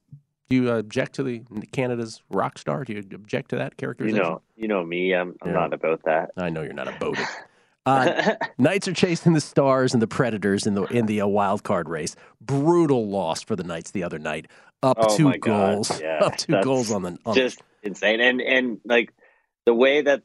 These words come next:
Speaker 2: the Sharks were able to, like, Brent Burns kept the puck in at the blue line after, when the Golden Knights were trying to clear it. It just seemed like the puck did not want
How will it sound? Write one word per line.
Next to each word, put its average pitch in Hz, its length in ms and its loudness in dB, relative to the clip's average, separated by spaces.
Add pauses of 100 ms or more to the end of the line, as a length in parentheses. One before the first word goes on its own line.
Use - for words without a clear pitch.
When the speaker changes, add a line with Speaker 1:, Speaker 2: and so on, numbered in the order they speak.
Speaker 2:
the 110 100 2
Sharks - 600 0
were 101 160 2
able 98 240 2
to, 98 60 0
like, 98 260 -2
Brent 107 240 2
Burns 104 360 4
kept - 300 -4
the 101 80 0
puck 101 320 0
in 98 160 4
at 95 100 2
the - 60 -6
blue 95 260 4
line 90 360 4
after, 90 400 0
when 95 160 2
the 92 80 4
Golden 95 260 4
Knights 90 240 2
were 95 80 2
trying 92 320 0
to - 80 -2
clear 104 320 4
it. 101 60 2
It 104 100 4
just 110 180 2
seemed 113 220 2
like 98 180 4
the - 100 -4
puck 101 340 0
did 92 160 -2
not 98 160 0 (140)
want 98 260 2